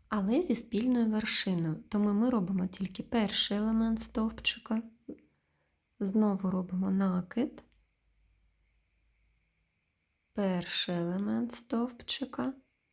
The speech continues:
і ще раз. Починаємо стовпчик з накидом, робимо перший елемент,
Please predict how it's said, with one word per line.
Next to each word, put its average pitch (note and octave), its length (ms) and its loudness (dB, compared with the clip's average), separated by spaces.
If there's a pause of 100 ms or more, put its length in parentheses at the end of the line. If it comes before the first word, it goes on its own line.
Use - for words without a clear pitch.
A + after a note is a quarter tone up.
(300)
і B3+ 260 0 (200)
ще - 460 0
раз. G3 380 -8 (920)
Починаємо F#3+ 680 0
стовпчик - 640 -6
з - 100 -6
накидом, F#3+ 680 -2 (140)
робимо F3+ 420 0
перший - 560 -4
елемент, F#3+ 600 0